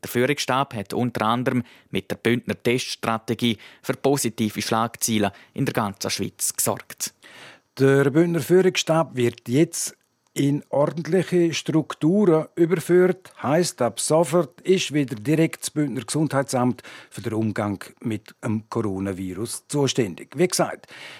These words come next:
Speaker 2: die Regierung fordert den Bundesrat auf, nächste Woche alle Massnahmen aufzuheben.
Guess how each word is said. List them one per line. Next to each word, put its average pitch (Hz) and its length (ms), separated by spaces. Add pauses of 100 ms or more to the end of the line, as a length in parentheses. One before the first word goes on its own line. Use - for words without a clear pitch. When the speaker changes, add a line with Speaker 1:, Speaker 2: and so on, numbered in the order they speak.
(100)
Speaker 2:
die 139 60
Regierung 180 480
fordert 165 580
den 151 180
Bundesrat 143 640
auf, 160 300
nächste 131 380
Woche 151 320 (100)
alle 131 420
Massnahmen 107 720
aufzuheben. 143 640